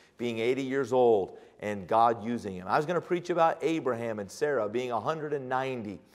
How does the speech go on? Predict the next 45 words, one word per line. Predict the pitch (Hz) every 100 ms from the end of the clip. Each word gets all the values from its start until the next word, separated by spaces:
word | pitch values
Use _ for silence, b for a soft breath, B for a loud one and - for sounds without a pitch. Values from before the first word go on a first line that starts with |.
| B B -
and | 101
God | 107 120 123
doing | 117 131
a | 123
great | 107 - 120 123
work | 117 117
with | 101
them. | 95 95
I | 151
was | 180
gonna | 196
preach | - 202
about | 170 190 190
Caleb | - 180 170 131 95
being | 120 127
eighty | 135 165 160
years | 156 156 131
old | 143 127
and | 104 104
taking | 135 135 131
a | 127
mountain | 123 131 -
of | 113
giants. | 107 110 104 92 - _ B B B B B
I | -
was | 175
gonna | 165 170
preach | 175 185 160
about | 151 151 127
how | 147 156 120
God | 127 135 147 156 143
could | 156 135
take | 139 139
senior | - - 147 143
citizens | 131 131 127 120 127 120
and | 110 92
use | 110 127 107
them | 107 110
in | 110
a |
mighty | 104 101 104 107
way. | 101 98 85 87 _ _ b b b b b b b b b -
And | 110
I | 131
was | 175 160